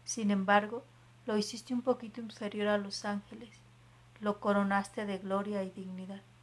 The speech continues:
Le diste el mando sobre las obras de tus manos, y todo lo sometiste bajo sus pies.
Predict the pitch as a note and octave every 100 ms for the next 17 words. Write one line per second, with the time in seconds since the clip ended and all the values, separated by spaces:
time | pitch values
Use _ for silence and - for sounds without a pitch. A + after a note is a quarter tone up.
0 | - - - - - G#3+ G#3 G#3 - A#3+
1 | G#3+ G3+ G3 F#3+ G#3 G#3+ G3+ F#3+ - G#3
2 | F#3+ G3 F#3+ - G3+ F#3+ F#3+ G3 G3 G3+
3 | - G3 G3 G3 - - - - - -
4 | - - G#3 - C4 A#3 A3 G#3+ A#3+ G3+
5 | G#3 - G#3+ - - G#3+ A3 G3 G3+ -
6 | G#3 - - G3 G3